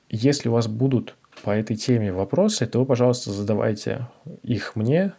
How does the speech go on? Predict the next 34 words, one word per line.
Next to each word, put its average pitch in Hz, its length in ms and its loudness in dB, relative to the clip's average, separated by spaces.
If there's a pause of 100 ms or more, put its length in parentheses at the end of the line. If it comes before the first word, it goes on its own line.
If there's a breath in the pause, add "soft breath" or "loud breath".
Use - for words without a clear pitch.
(140)
там, 98 120 -14
через 98 300 -2
почту, 127 560 0
через 101 400 -6
сообщения. 139 760 0 (320 loud breath)
В - 20 -20
общем, 104 300 -6 (140)
как 120 200 -2
сможете 131 440 2
дотянуться 120 640 0
до 113 100 0
меня, 123 400 0 (340 loud breath)
пишите 139 380 0
свои 123 200 0
вопросы 110 480 2
на 127 80 2
эту 110 200 0
тему, 175 420 2
и 127 520 0 (180)
я 120 360 0
дальше 110 720 0 (200)
попробую 113 480 0
уже 117 340 -2 (540 loud breath)
точечно 131 720 2 (120)
ответить 123 680 -2 (120)
на 98 140 -6
ваши 113 300 0
вопросы 92 540 -4 (560)
вот 92 260 -8
в 101 60 -6
этой 110 200 -2
теме. 95 340 -10
Я 117 160 0
думаю, 127 340 2